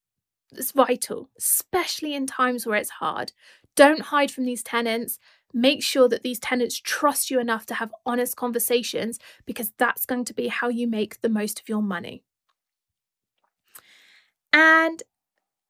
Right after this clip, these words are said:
finally, number ten,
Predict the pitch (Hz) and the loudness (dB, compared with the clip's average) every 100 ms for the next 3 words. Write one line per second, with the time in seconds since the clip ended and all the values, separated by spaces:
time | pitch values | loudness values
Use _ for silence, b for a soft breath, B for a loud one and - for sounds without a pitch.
0 | _ _ - - 370 392 349 269 - - | _ _ -20 2 6 6 4 0 -2 -2
1 | 262 269 _ - 277 320 330 330 - - | -4 -8 _ -2 0 2 0 -2 -6 -6
2 | - - 226 220 - - 190 | -6 -6 -4 -4 -4 -6 -10